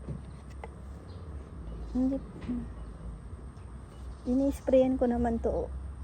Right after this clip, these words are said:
every, ano, ng linen spray para medyo mamatay yung,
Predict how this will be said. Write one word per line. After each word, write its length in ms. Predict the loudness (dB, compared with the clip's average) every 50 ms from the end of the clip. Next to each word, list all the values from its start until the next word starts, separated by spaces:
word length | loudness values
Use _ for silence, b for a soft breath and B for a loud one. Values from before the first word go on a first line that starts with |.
| -8 -8 -6 -6 -2 2
every, 720 | 4 4 4 4 4 2 4 4 4 4 4 2 2 2 4
ano, 360 | 4 6 6 4 4 2 2
ng 520 | 2 2 2 2 2 0 0 0 2 4 4
linen 320 | 4 6 6 4 4 4 2
spray 560 | 0 -2 -6 -6 -2 0 2 2 2 0 2
para 480 | 6 6 6 6 6 6 4 4 4
medyo 360 | 4 2 2 0 -2 -2 0 0
mamatay 560 | 2 2 2 2 0 0 0 0 0 2 2 2
yung, 320 | 2 2 2 2 0